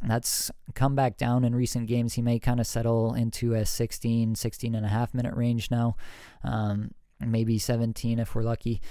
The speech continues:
So, you know, build that into where you think Bjorkstrand's ceiling is. But the shooting percentage here is just two point five percent. On-ice shooting percentage is just five point three percent. Um, these numbers will turn around. Bjorkstrand, um,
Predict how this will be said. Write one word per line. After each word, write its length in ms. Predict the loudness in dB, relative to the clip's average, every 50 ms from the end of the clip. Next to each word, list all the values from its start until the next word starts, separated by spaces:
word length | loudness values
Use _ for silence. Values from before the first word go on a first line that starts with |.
| -10 -12 -16 -18 -14 -8
So, 340 | -4 -2 0 0 0 -2 -6 -8
you 200 | -4 0 0 2
know, 220 | 4 2 2 0 -2 -8 -12 -10 0
build 240 | 4 4 4 6 6
that 180 | 4 4 4 4
into 460 | 4 2 2 0 2 2 4 4 4
where 200 | 4 4 2 4
you 120 | 2 2
think 260 | 2 0 -2 -2 -2
Bjorkstrand's 640 | -2 -2 -2 -2 -2 -2 -4 -2 -2 0 0 -2 -2
ceiling 380 | -2 0 2 2 2 2 2
is. 280 | 0 0 -2 -2 -6 -8 -8
But 360 | -4 0 0 0 0 0 _
the 60 | 0 0
shooting 300 | 2 4 4 4 4 4
percentage 440 | 2 2 2 4 4 4 2 2
here 180 | 0 2 2 2
is 120 | 2 2
just 220 | 0 -4 -4 -4 -2
two 140 | 0 0 0
point 200 | 0 -2 -4 0
five 280 | 0 2 2 2 2
percent. 360 | 2 0 0 0 0 0 0
On-ice 260 | 0 0 2 2 0 0
shooting 260 | 0 -2 -2 -2 -2
percentage 640 | 0 2 2 2 2 -2 -4 -2 0 0 0 0 -2
is 100 | -6 -6
just 240 | -6 -6 -6 -6 -6
five 320 | -4 -2 -2 0 -2 0 0
point 220 | 2 2 2 0
three 280 | -2 -2 0 0 0 0
percent. 480 | 0 0 0 0 0 0 0 0 -2 -6 -10 -12 -14 -18 -20 -16 -8 -6
Um, 400 | -4 -4 -4 -4 -6 -10 -12 -4 0
these 260 | 2 2 2 2 2
numbers 320 | 2 2 2 2 2 2
will 300 | 0 2 4 4 4 4
turn 240 | 4 2 2 2 2
around. 500 | 2 2 2 2 2 2 2 2 0 -2 -2 0
Bjorkstrand, 720 | 0 0 0 0 -4 -4 -2 0 0 2 0 0 -2 -4 -6
um, 480 | -4 -4 -2 -2 -2 -4 -4 -6 -8 -10